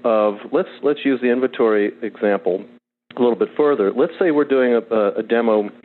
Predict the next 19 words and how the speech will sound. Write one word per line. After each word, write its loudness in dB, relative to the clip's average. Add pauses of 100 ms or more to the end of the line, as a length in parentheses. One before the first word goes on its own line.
(260)
to 2
a 0
customer -2 (680)
of 0
an 2
inventory 2
system, -4 (640)
and 0
we 0 (180)
show 4
in 0
the -2
inventory 0
system -2
that 0
everything 0
is 0
green. -4 (260)
Everything's 2